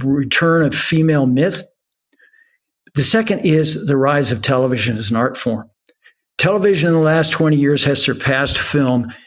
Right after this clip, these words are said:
as a dramatic medium. It is much better written. There is nothing in film that can compare to the great stories that we see in television, things like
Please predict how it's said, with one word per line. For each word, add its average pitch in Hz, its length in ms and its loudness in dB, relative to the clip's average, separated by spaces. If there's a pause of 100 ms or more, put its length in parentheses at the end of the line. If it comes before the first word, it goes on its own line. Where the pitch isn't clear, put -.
(120)
as 135 480 -2
a 131 80 0
dramatic 120 540 0
medium. 107 400 -2 (300)
It 151 140 2
is 135 300 -2
much 139 500 0
better 143 240 0
written. 139 480 -2 (300)
There 139 320 0
is 127 300 -2
nothing 151 520 2
in 139 140 2
film 135 400 0
that 127 160 0
can 123 180 0
compare 127 440 0
to 123 120 -4
the 120 140 -2
great 127 320 0 (160)
stories 123 720 -2
that 131 160 -2
we 127 140 0
see 123 300 0
in 123 200 -2
television, 120 680 -2
things 127 360 -2
like 117 280 0